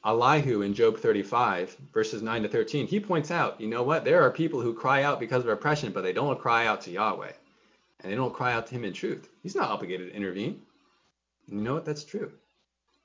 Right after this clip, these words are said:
Nevertheless, for those that God has chosen, God, the ones that God has set his love on, for them, he always sees and always reacts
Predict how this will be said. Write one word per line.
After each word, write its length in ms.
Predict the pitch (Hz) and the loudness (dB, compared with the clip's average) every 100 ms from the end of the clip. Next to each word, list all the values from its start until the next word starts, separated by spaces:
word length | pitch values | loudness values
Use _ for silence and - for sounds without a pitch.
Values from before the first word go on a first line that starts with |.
| _ | _
Nevertheless, 580 | 107 113 117 120 101 - _ | -10 -4 -2 -2 -4 -10 _
for 100 | 110 | 0
those 260 | 117 175 147 | 6 6 6
that 80 | |
God 240 | 110 127 151 | 2 4 4
has 200 | 117 - | 0 -4
chosen, 520 | - 170 226 - - - _ _ | 0 8 8 6 -6 -16 _ _
God, 320 | 113 139 143 - _ _ | 2 4 4 -2 _ _
the 80 | 107 | 0
ones 220 | 131 160 | 2 2
that 120 | 135 | 0
God 160 | 110 131 | 0 2
has 180 | 120 - _ _ _ _ _ | 0 -4 _ _ _ _ _
set 260 | - 170 165 | -4 -2 0
his 340 | 143 127 - | 0 0 -6
love 260 | 120 190 202 | 0 0 0
on, 220 | 85 - - _ _ _ _ _ _ _ _ _ _ - | -4 -8 -20 _ _ _ _ _ _ _ _ _ _ -10
for 100 | 95 | -4
them, 460 | 127 147 107 - - _ | 0 2 0 -4 -16 _
he 240 | _ 95 - | _ -12 -8
always 500 | 117 127 120 101 90 | 2 6 6 4 -2
sees 500 | - 82 - - - _ _ _ _ _ | -10 -14 -16 -20 -20 _ _ _ _ _
and 140 | 104 101 | -12 -6
always 440 | 110 117 117 107 | 0 0 0 -2
reacts 580 | 95 98 82 - - | -2 -2 -4 -10 -20